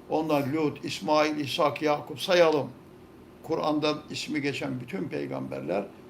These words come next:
hadiste geçen yüz yirmi dört bin peygamber, hepsi ahir zaman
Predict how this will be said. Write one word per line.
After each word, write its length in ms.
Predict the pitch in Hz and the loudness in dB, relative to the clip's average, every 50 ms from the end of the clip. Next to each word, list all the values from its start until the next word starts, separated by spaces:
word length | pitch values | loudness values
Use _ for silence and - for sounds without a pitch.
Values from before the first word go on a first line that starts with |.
| - - - - - - - - - - - - - - - - - - | -20 -20 -20 -20 -20 -20 -20 -20 -20 -20 -20 -20 -20 -20 -20 -20 -20 -18
hadiste 580 | - - - - 170 170 196 - - - 208 196 | -16 -4 -2 0 0 2 0 0 4 4 6 6
geçen 460 | 175 175 156 - - 156 147 143 135 - - - - - - - - - - - | 6 6 4 4 2 2 2 0 0 -4 -10 -18 -20 -20 -20 -20 -20 -20 -16 -10
yüz 260 | 123 139 156 147 120 | -6 -4 -2 0 0
yirmi 260 | 139 151 147 151 151 143 | 0 0 0 0 0 2
dört 240 | 156 151 147 160 | 2 0 0 -2
bin 120 | 147 143 131 | -4 -6 -6
peygamber, 680 | 120 156 156 147 131 139 135 139 139 147 170 196 196 - - - - - - - - - - - - - | -6 -6 -6 -4 -4 -4 -4 -4 -2 -2 -2 -2 -4 -6 -12 -18 -20 -20 -20 -20 -20 -20 -20 -20 -6 -2
hepsi 560 | - 196 190 - - - 175 175 190 196 202 202 - - - - - - - - - | 0 0 0 0 -2 0 2 2 2 0 -2 -6 -12 -16 -20 -20 -20 -20 -8 0 4
ahir 540 | 170 185 190 185 175 151 156 156 143 143 | 4 4 4 4 2 2 0 0 0 -2
zaman 520 | 131 117 180 185 185 180 170 160 151 143 | -2 -2 0 0 2 4 4 4 4 2